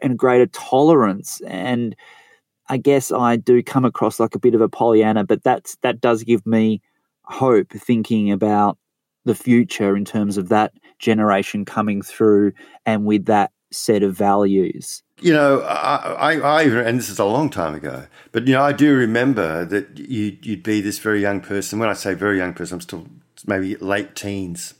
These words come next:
Speaker 2: which is still very young for me. And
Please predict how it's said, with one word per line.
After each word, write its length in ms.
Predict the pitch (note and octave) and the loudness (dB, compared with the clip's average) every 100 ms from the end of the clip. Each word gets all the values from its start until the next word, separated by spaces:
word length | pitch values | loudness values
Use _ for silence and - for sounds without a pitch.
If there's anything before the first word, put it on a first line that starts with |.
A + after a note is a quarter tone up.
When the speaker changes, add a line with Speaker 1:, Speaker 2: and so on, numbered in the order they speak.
| _ - | _ -18
Speaker 2:
which 160 | - | -14
is 100 | F#2 | -14
still 240 | - G#2+ F2 | -10 -8 -8
very 240 | F#2+ F#2 | -6 -6
young 200 | F2 E2+ | -6 -10
for 100 | - | -14
me. 260 | F#2+ G2+ F2 _ _ _ _ _ _ _ | -12 -12 -14 _ _ _ _ _ _ _
And 600 | A#2+ A#2 A2+ A#2 A2 - | 0 2 2 0 -4 -8